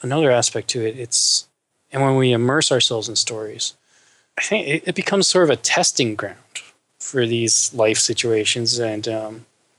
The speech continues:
you know, for our emotions and social interactions. So what we're doing, we may be able to kinda play with our own emotions and learn about these interactions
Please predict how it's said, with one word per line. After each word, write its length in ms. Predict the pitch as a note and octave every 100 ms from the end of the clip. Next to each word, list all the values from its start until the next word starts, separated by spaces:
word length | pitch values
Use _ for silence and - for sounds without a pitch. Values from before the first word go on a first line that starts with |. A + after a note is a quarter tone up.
| _
you 80 | C3+
know, 80 | A2+
for 200 | - A2+
our 60 | A2
emotions 600 | A2 A#2 A#2 A#2+ A2 G#2+
and 120 | G#2
social 440 | - A#2+ - A#2
interactions. 920 | G#2+ A2 G#2 A#2 C#3 - B2+ C#3 - - _ - - - - - _
So 320 | - - D#3+ D3
what 140 | E3
we're 140 | E3 B2+
doing, 280 | C3+ F#3 A#2+
we 120 | A#2
may 200 | B2+ C3
be 100 | C3
able 160 | B2+ A#2
to 100 | A#2
kinda 400 | - A#2 G#2+ G#2 - _ _ _
play 200 | - C#3
with 180 | C3+ C3
our 160 | B2 B2
own 120 | A#2
emotions 800 | A2+ A2+ A2 A#2+ A2+ A2+ A2 -
and 180 | A2+ A2+
learn 200 | A#2+ C3+
about 220 | A#2 A2+
these 180 | B2+ A#2
interactions 960 | A#2+ A2+ A#2 A2+ A2 - A2 G#2+ -